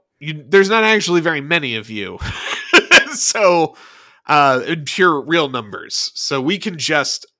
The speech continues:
we can just oppose you and we can start pointing out the problems here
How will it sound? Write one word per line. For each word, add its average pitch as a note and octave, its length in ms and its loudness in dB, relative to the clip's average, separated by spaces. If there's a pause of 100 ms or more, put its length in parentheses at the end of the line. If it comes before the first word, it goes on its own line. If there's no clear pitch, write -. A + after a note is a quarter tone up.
(420)
we G3 180 -2
can G#3 200 -4
just F3 360 -4
oppose D#3+ 520 -4
you G#2+ 300 -8
and B2+ 140 -12
we C3 80 -10
can C#3+ 140 -12
start D3+ 420 -2
pointing D3 280 -6
out B2+ 160 -2
the A#2+ 80 -12
problems B2+ 600 -4
here G#2+ 380 -6